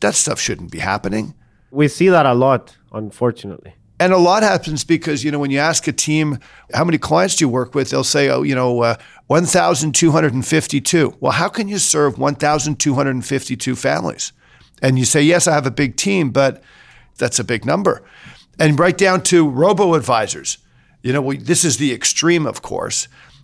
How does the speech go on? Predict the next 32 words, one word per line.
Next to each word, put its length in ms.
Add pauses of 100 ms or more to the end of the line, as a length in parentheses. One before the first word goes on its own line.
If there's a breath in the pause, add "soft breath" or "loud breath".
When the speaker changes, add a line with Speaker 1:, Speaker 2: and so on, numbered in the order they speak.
(140)
Speaker 1:
is 360 (120)
we 140
were 100
talking 300
about 180
this 180
offline 560
before 300
the 100
show. 500 (920 soft breath)
They 220
serve 360 (340)
hundreds 800
of 100
thousands 520
of 120
clients. 500 (720 soft breath)
And 220
how 160
many 200
times, 380
Marcelo, 440
are 60
you 160
getting 220
phone 260
calls 300
back 360
from 360
your 260
friends 540
saying, 480